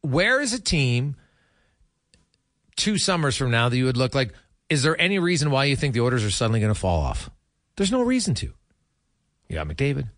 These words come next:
you got Draisaitl, you got pretty good depth in, up front, you got a solid defense core with, with young guys who, who probably still have ways to go to improve, which is nice to see.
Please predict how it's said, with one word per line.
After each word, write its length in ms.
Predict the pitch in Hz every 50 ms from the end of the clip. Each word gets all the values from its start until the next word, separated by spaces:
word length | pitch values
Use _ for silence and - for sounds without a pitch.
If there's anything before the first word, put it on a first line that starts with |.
| _ _
you 80 | -
got 160 | 80 82 78
Draisaitl, 440 | - - 113 113 113 107 - 110 101
you 120 | 104 104 98 - _ _ _ _ _ _ _ _ _ _ _
got 140 | - - 87
pretty 160 | - 110 101
good 160 | 92 98 87 82
depth 280 | - 110 117 - -
in, 120 | 110 98 -
up 160 | - 90 80 -
front, 380 | - 143 135 135 139 131 - - - _ _ _ _ _ _ _ _
you 60 | -
got 120 | - 98
a 60 | 92 -
solid 420 | - - - 107 110 117 123 131
defense 380 | 120 123 - 139 123 123 120 -
core 320 | - 131 127 135 143 - - _ _ _ _ _ _ _ _ _ _ _ _ _
with, 160 | 135 135 127
with 180 | 117 127 123 98
young 220 | 127 135 135 143
guys 320 | 131 131 123 123 131 131 -
who, 160 | 131 123 -
who 340 | - 127 131 131 113 107 - - _ _ _
probably 320 | - - 160 160 147 156 139
still 220 | - - 151 135
have 160 | 143 143 127
ways 240 | 117 131 135 135 127
to 80 | - 127
go 140 | 113 123 127
to 120 | 117 113
improve, 440 | 101 92 - - 147 180 226 220 156
which 160 | 127 - -
is 100 | 92 87
nice 200 | 104 90 87 -
to 80 | - 85
see. 300 | - - 165 208 214